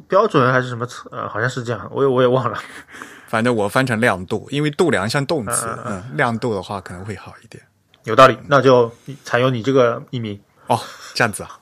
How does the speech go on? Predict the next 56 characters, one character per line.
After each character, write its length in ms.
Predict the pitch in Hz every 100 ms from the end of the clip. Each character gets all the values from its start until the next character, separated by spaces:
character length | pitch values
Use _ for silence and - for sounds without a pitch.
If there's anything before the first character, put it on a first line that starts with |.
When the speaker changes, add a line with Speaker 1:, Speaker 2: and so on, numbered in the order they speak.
| _ - - -
Speaker 2:
我 80 | 123
被 140 | 190
采 280 | - 160 113
用 220 | 123 196
了。 160 | 156 113
Speaker 1:
<laughs> 40 | -
嗯。 1300 | 269 - 370 - 302 - - - 294 269 117 - 247
Speaker 2:
<laughs> 240 | 254 143
没 140 | - 143
有， 60 |
没 60 | 196
有， 80 | 156 - 139
你 80 |
跟 100 | 147
人 100 | 262
家， 240 | 269 285 131 _ -
呃， 60 |
你 120 | 143 151
跟 100 | 220
讲 280 | - 101
一 20 | 156
下 160 | 180
到 160 | 156 185
底 160 | 139
是 180 | 113 139
具 160 | 123 214
体 140 | 113
什 100 | -
么 80 | 104
内 120 | 160
容 160 | 143 85
嘛， 140 | 87 - _ _ -
对 100 | 110
吧？ 100 | 104
首 140 | 151
先， 260 | 151 233 226
呃， 160 | 170 175
你 440 | 151 139 135 147 - _
先 320 | - 277 294
讲 280 | 247 127 101
的 140 | 107
是 880 | 110 - 151 135 120 113 107 104 107 - _
Cooker 360 | - 247 123 87
吧？ 240 | 82 - _ _ -
Speaker 1:
对， 180 | 135
Cooker， 280 | 120 202 147
然 160 | 117 143
后 60 |
Cooker 340 | 170 240 240 170
那， 360 | 175 170 147 139 - - -
那 100 | 196
一 120 | 170
次， 280 | 151 - 170
因 120 | 175
为 0 |
我 520 | 156 120 113 113 117